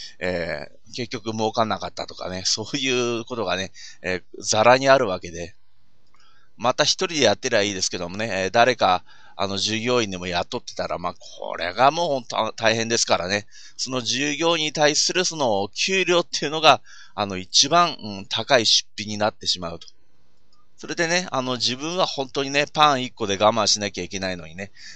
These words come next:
えー、従業員の方が、むしろね、あの、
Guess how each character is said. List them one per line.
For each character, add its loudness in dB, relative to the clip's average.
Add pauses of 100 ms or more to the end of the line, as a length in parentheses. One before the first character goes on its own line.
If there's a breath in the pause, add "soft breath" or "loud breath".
え 0
ー、 0
従 2
業 2
員 -2
の 0
方 0
が、 4
む -8
し 0
ろ -6
ね、 -8
あ -6
の、 -10